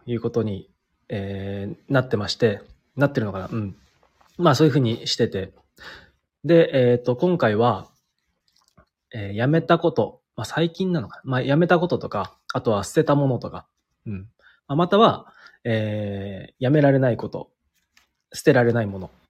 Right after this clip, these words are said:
みたいなことで、えーっと、なんかお話ができたらいいなというふうに思っております。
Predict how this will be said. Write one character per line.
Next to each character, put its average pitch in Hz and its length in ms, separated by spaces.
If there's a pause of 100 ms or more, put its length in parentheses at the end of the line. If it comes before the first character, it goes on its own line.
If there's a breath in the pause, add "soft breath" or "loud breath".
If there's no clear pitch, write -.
(160)
み 160 80
た 156 80
い 127 60
な 120 80
こ - 100
と 143 120
で、 165 280 (560 loud breath)
え 117 220
ー 110 40
っ - 60
と、 98 880 (1160)
な 139 220
ん 113 60
か 101 220 (140)
お 117 40
話 120 380
が 107 220
で 113 100
き - 60
た 110 100
ら 101 80
い 101 40
い - 20
な 107 120
と 87 220 (160)
い 113 60
う 101 40
ふ 98 100
う 113 40
に 92 240
思 104 200
っ - 40 (340)
て 131 200
お 104 100
り 98 140
ま 104 180
す。 - 340